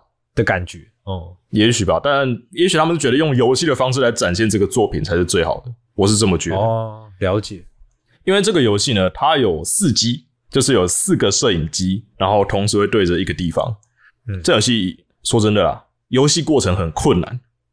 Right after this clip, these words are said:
Speaker 2: 然后我相信拍的过程更困难，<laughs> 因为它不是一般的拍摄，它不是就是完成品一个交上来，它是一个，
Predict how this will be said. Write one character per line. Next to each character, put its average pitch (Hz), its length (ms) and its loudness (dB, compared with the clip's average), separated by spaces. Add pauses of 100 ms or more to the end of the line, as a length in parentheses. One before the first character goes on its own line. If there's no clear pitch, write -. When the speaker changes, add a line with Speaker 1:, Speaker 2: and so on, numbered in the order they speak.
(200)
Speaker 2:
然 107 160 2
后 113 500 2 (160)
我 117 200 0
相 135 180 2
信 143 140 0
拍 135 240 2
的 110 100 2
过 117 180 0
程 92 340 0
更 98 220 2
困 95 160 -2
难， - 240 -8 (220)
<laughs> - 320 0
因 175 100 0
为 175 300 0 (320)
它 160 140 0
不 156 80 2
是 156 100 -2
一 - 20 -4
般 131 140 2
的 110 80 0
拍 98 220 0
摄， 92 280 -2 (380)
它 190 140 2
不 143 100 0
是 151 300 2
就 131 160 -2
是 139 80 0
完 101 260 4
成 107 180 0
品 87 140 -4
一 90 60 -4
个 90 80 -6
交 82 240 0
上 87 160 -2
来， 78 80 -2
它 127 160 0
是 - 180 0
一 131 80 -6
个， 98 260 2